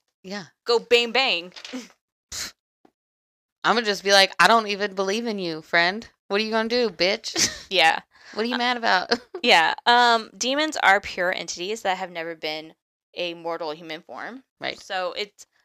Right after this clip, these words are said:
Speaker 2: I'm ca-, I'm putting it in this category, but it's not really, like,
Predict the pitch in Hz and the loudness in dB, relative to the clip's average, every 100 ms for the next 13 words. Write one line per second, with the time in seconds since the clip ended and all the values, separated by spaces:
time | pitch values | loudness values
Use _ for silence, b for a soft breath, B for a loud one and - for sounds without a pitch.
0 | - 220 240 254 - 226 233 269 269 262 | -6 -4 -4 -6 -4 -4 -6 -8 -8 -10
1 | 262 269 - 262 262 262 233 214 233 220 | -12 -10 -4 -4 -2 -4 -6 -10 -12 -12
2 | - 180 190 185 180 170 - | -14 -14 -10 -10 -8 -8 -10